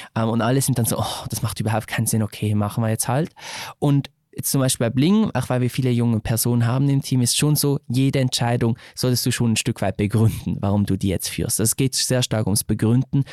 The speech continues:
um Kommunikation, lieber überkommunizieren statt unterkommunizieren. Und dann sind natürlich nie alle hundertprozentig damit einverstanden, vielleicht mit der Strategie, aber sie verstehen wenigstens, woher du kommst und fühlen sich abgeholt.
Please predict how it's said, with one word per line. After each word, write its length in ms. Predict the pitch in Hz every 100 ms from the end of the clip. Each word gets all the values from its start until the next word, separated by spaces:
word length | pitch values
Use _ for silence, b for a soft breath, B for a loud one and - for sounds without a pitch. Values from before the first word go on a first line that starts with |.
| B
um 160 | - 113
Kommunikation, 880 | - 110 107 - 101 - - 117 123
lieber 200 | 117 -
überkommunizieren 840 | 135 139 147 131 127 120 - 123 117
statt 180 | -
unterkommunizieren. 960 | - 120 139 - 135 131 127 - 131 135 B B B
Und 120 | 123
dann 180 | 147 160 _
sind 220 | - 165 143
natürlich 320 | 147 170 156
nie 160 | 160
alle 340 | - 135 135 123
hundertprozentig 580 | 131 120 117 113 113 -
damit 260 | 110 110
einverstanden, 500 | 85 127 135 - 107
vielleicht 240 | - 113 -
mit 100 | -
der 60 |
Strategie, 400 | 117 120 123 135
aber 140 | 131 123
sie 140 | 135
verstehen 380 | 117 - 120 120
wenigstens, 400 | 113 117 113 104
woher 200 | 104 98
du 100 | 90
kommst 380 | - - - 104
und 100 | 104
fühlen 140 | 107
sich 200 | - -
abgeholt. 500 | - - 123 - -